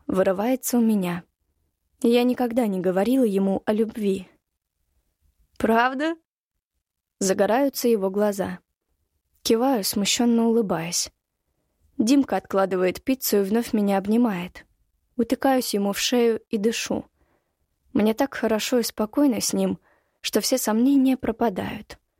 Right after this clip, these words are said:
«Зайка, ты тогда постарайся.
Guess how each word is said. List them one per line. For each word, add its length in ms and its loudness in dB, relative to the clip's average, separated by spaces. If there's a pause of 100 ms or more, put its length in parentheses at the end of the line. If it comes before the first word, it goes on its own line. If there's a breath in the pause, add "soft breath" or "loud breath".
(1040)
«Зайка, 600 0 (460)
ты 100 0
тогда 360 2
постарайся. 920 -4